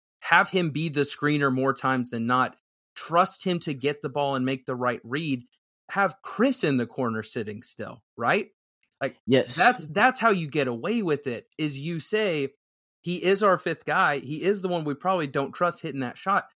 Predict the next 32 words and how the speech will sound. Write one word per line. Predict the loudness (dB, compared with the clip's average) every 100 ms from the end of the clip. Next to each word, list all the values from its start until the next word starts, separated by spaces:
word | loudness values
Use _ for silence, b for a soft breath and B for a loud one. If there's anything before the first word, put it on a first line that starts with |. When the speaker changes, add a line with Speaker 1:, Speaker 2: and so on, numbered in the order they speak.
| -6
Speaker 1:
Let's | -6 2
not | 0 2
put | -2
him | 0 0
in | -2
a |
spot | -2 0 0 0 -8
where | -6
he | -4
needs | -2 -2 -4 -10
to | -14
hit | -12
that | -14 -12
shot," | -12 -12 -14 -4
right? | 0 0 -2 _ _ _ _ -8 2
That's | 2 2 0
where | 2
I | 2
think | 0 -4 -4
you're, | -6 -6 -14
you're | -12
giving | -4 -2 0 2
up | 2 0
a |
little | -4 -2 -4
bit | 0 0 0
in | -2
terms | 0 0 0
of | -4
your | -2 0
mid-range | 2 0 -2 -2 -6
creation. | -6 -4 -2 -4 -6 -8